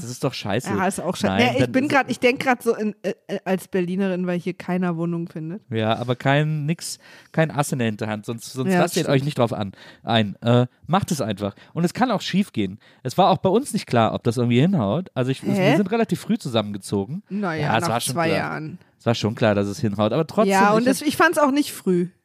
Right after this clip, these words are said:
Speaker 1: Also ich fand trotzdem hat es irgendwie ein Risiko, ein Taste of Risiko, äh,
Speaker 2: Hm.
Speaker 1: weil es den immer hat und weil ich, weil du, glaub ich, die zweite, äh, Beziehung bist, mit der ich jemals zusammengezogen
Speaker 2: Ich
Speaker 1: bin.
Speaker 2: auch.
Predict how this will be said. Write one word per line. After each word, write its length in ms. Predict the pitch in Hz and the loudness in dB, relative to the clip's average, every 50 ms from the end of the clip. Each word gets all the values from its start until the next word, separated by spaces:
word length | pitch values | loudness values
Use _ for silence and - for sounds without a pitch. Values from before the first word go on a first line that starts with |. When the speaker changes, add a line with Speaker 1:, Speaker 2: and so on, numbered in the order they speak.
| _ _ _ _ - | _ _ _ _ -20
Speaker 1:
Also 160 | - 160 165 | -20 -18 -12
ich 160 | - 170 160 | -10 -10 -8
fand 220 | - 220 226 214 - | -4 -4 -4 -4 0
trotzdem 400 | - 214 220 - - 202 165 151 | 2 2 0 2 0 -2 0 2
hat 120 | 147 143 | 2 2
es 160 | 143 131 - | 0 -4 -4
irgendwie 300 | - - 139 131 131 123 120 | -2 0 0 0 2 0 0
ein 60 | 113 | -2
Risiko, 460 | 107 104 113 113 110 113 - - 151 | 0 0 0 0 0 -4 -2 0 0
ein 100 | 156 147 | 0 0
Taste 320 | - - 127 113 113 - 113 | 2 2 2 2 2 0 -4
of 160 | 104 - - | -6 -4 -2
Risiko, 560 | 107 101 92 98 - - 104 101 131 170 175 | -4 -4 -4 -6 -6 -4 -2 -2 -2 -2 -4
äh, 80 | - - 120 120 117 117 117 113 | -2 0 0 2 2 2 2 0
Speaker 2:
Hm. 140 | 110 170 175 - - 87 82 78 - 76 87 | -2 -6 -8 -10 -12 -12 -14 -14 -14 -12 -4
Speaker 1:
weil 160 | 104 117 120 | -2 -2 -2
es 100 | 117 - | -2 -2
den 160 | - - 127 107 | -4 -4 -4 -2
immer 260 | 139 175 180 160 147 | 0 0 2 2 4
hat 200 | 147 143 139 - | 2 2 0 0
und 140 | 127 131 123 | -6 -6 -4
weil 160 | 135 135 117 117 | -2 -2 0 -2
ich, 220 | 131 - - - _ - - - - - - _ | -4 -6 -14 -20 _ -20 -20 -20 -20 -20 -20 _
weil 100 | _ 135 135 | _ -4 -2
du, 200 | 120 127 139 131 | 0 -2 -4 0
glaub 160 | - 131 127 | 0 0 0
ich, 80 | 127 - | 0 -2
die 140 | - 127 | -6 -10
zweite, 1080 | - - - - 117 117 131 175 170 - 175 160 151 151 156 151 151 151 151 151 147 - - | -10 -10 -2 0 2 2 2 2 0 2 2 4 6 6 6 6 6 6 6 4 4 2 0
äh, 100 | 131 131 | -2 -2
Beziehung 480 | 131 131 - - - 175 165 156 147 | -2 -4 -8 -6 -2 -2 0 0 0
bist, 160 | 139 135 - - | -2 -4 -4 -6
mit 140 | 135 123 | -6 -2
der 80 | - 127 | -2 -2
ich 80 | 120 - | -2 0
jemals 260 | 135 131 127 117 - | -2 0 0 0 -2
zusammengezogen 580 | - 107 113 143 165 156 120 - - 117 104 | -4 -4 -4 -2 -2 -2 -4 -2 0 0 0
Speaker 2:
Ich 100 | 247 - | 0 2
Speaker 1:
bin. 100 | 339 311 | 2 4
Speaker 2:
auch. 240 | 302 339 349 247 - | 4 6 6 4 2